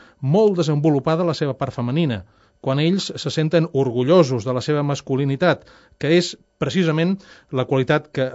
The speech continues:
més els atrau. També és veritat que, mm, per sort, davant d'afirmacions com la de l'Imma Mayol, no crec que cap home s'arribi a ofendre,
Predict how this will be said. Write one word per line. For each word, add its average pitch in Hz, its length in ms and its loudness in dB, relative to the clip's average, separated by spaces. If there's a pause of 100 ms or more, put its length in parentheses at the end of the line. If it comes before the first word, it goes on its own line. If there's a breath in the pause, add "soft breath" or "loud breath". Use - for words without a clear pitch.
(100)
més 123 200 -4
els 117 160 -6
atrau. 104 380 -8 (640 soft breath)
També 165 300 4 (100)
és 147 160 -2
veritat 165 400 0
que, 151 100 0 (220)
mm, 127 320 -4
per 127 160 -6
sort, 151 300 -2 (100)
davant 139 420 0
d'afirmacions 143 680 -2
com 127 160 -2
la 123 100 -2
de 120 180 -4 (120)
l'Imma 135 320 -4
Mayol, 123 460 -2 (440 loud breath)
no 185 220 2
crec 190 300 0
que 139 260 0
cap 160 260 -2
home 147 320 0
s'arribi 135 600 -2
a 117 60 -2
ofendre, 104 580 -6